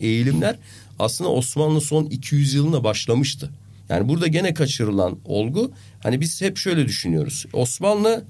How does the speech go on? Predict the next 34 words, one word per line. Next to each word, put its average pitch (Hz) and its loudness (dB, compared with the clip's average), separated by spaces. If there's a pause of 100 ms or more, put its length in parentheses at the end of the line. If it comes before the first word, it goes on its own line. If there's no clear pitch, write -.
(360)
bir 143 2
bıçakla 165 -4
kesiliyor, 190 0
işte 175 -2
Cumhuriyet 160 0
ve 180 -2
modernlik. 127 0
Böyle 131 2
bir 147 0
şey 147 -2
yok. - -2
Yani 123 2 (520)
bu 156 2
ne 180 2
zaman 160 2
başlıyor 127 2
diye 123 0
bir 123 0
araştırmaya 135 0
girsek 147 -2 (340)
buna 131 2
net 151 0
bir 143 4
yıl 151 2
veremeyiz. 147 0
Çünkü, 147 0 (300)
e, - -2
biliyorsun 151 0
mesela 95 -2
bizim 127 0
müziğimizin 127 0
asıl 113 -2
kaynağı 160 0
meragi. 117 0